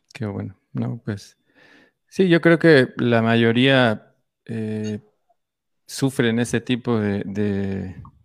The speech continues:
o de, de empuje en el sentido de, como tú mencionabas, ¿no? Bien, Prabhupada lo ha mencionado en algunas ocasiones y también los maestros espirituales, en el sentido de que uno, hay muchos que previamente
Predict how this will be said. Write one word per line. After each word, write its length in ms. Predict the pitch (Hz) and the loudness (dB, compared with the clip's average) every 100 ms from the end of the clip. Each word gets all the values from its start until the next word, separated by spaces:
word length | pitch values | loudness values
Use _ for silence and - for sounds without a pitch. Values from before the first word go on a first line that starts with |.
| _ _ - | _ _ -14
o 120 | 120 | -8
de, 200 | 104 104 - | -6 -6 -6
de 120 | 107 | -6
empuje 580 | 104 104 127 - 113 101 | -6 -2 -2 2 2 2
en 160 | 101 | 0
el 160 | 101 98 | 0 -2
sentido 460 | 104 98 113 120 110 | 0 2 4 6 6
de, 200 | 98 98 | 4 2
como 260 | 113 107 | 2 2
tú 100 | 117 | 4
mencionabas, 600 | 131 117 107 123 131 104 | 4 4 4 4 2 0
¿no? 200 | 120 131 - | -4 -8 -10
Bien, 380 | - 110 123 120 | -8 0 2 4
Prabhupada 460 | 120 117 117 110 _ _ _ - - _ - | 4 2 0 -4 _ _ _ -20 -20 _ 2
lo 100 | 127 | 4
ha 20 | |
mencionado 460 | 131 123 127 135 120 | 4 4 4 4 2
en 420 | 117 117 104 107 | 0 -4 -4 -6
algunas 340 | 107 117 120 113 | -2 -2 0 0
ocasiones 520 | 104 101 123 127 113 | -2 -2 2 2 2
y 60 | 104 | -2
también 300 | 101 110 113 | -2 0 0
los 120 | 110 | 0
maestros 320 | 107 104 107 | -2 -2 -4
espirituales, 760 | 101 - 101 92 113 110 107 104 | -8 -6 -6 0 0 0 -2 -6
en 100 | 101 | -8
el 80 | 95 | -6
sentido 460 | 104 92 113 110 | -8 -6 -6 -4
de 140 | 107 101 | -4 -8
que 360 | - 101 98 101 | -8 -6 -4 -4
uno, 600 | 107 110 110 110 107 _ _ _ _ _ _ - | -2 0 0 -2 -6 _ _ _ _ _ _ 0
hay 160 | 117 143 | 4 6
muchos 500 | 165 156 131 135 - | 4 4 4 2 -2
que 180 | 107 101 | -4 -2
previamente 1120 | - 117 117 113 113 117 107 117 110 104 | 0 2 4 2 2 0 0 0 2 0